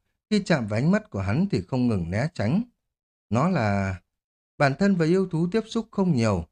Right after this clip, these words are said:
con yêu thú này không đến mức phải sợ hắn chứ. Ục, nó là liệt diễm hổ vương, Thanh Ngọc Sư Vương vội ho một tiếng mà nói. Chàng chủ,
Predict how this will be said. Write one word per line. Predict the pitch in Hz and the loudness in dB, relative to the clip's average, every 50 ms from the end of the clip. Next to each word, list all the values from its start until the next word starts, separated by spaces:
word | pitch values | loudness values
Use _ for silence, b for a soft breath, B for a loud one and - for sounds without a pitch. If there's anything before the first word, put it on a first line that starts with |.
| _ _ | _ _
con | - 151 151 | -2 0 0
yêu | 143 139 | 0 0
thú | - - 131 156 190 | 0 0 0 2 2
này | 202 175 117 90 76 - _ _ | 2 2 2 0 -4 -6 _ _
không | - 139 120 | -4 -2 0
đến | 113 123 165 | 2 2 2
mức | 208 220 - | 0 0 -2
phải | - 101 87 | -4 -6 -4
sợ | - - 120 - - | -2 -2 -4 -4 -4
hắn | 95 101 117 165 196 | -4 -2 -2 -2 0
chứ. | - 226 226 202 - _ _ _ _ _ _ _ _ _ _ _ _ _ _ | 0 0 0 0 -2 _ _ _ _ _ _ _ _ _ _ _ _ _ _
Ục, | - 120 - - _ _ _ _ _ _ _ _ | -8 -8 -8 -10 _ _ _ _ _ _ _ _
nó | - 202 202 | 0 2 2
là | 185 151 | 2 2
liệt | 120 107 107 104 101 - | 0 0 0 -2 -2 -4
diễm | - 131 139 180 208 | -6 -4 -2 -2 0
hổ | 190 165 113 85 69 - | 0 0 -2 -2 -4 -2
vương, | 117 135 143 139 110 - _ _ _ | -2 -2 0 -2 -4 -6 _ _ _
Thanh | - 151 147 | -4 -2 -2
Ngọc | 139 110 95 - | -2 -2 -4 -4
Sư | - - 120 117 | -4 -4 -4 -2
Vương | 117 123 120 117 110 | 0 -2 -2 -2 -2
vội | 110 123 117 - - | -2 -2 -4 -4 -4
ho | - 127 120 117 | -4 -2 0 0
một | 104 87 - _ _ | 0 -2 -6 _ _
tiếng | - 104 135 180 196 | -4 -2 0 0 0
mà | 131 | 0
nói. | 87 85 87 107 156 208 226 - _ _ _ _ _ _ _ _ _ _ _ - | 0 -2 -2 0 0 0 -2 -4 _ _ _ _ _ _ _ _ _ _ _ -4
Chàng | 131 123 113 104 | -2 -2 0 -2
chủ, | 110 123 110 90 76 | -2 -2 -2 -2 -4